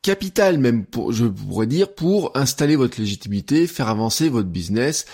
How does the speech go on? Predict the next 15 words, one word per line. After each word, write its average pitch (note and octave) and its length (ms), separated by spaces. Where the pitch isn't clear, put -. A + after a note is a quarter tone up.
euh, A2+ 560
et, E3+ 360
euh, B2 340
aussi C#3+ 420
capter F#3 340
du C#3+ 140
mail, C#3 360
capter D3+ 340
des, B2+ 220
des A#2 160
contacts C#3+ 460
pour A2+ 200
essayer C#3 200
d'aller C3 220
petit, C3 360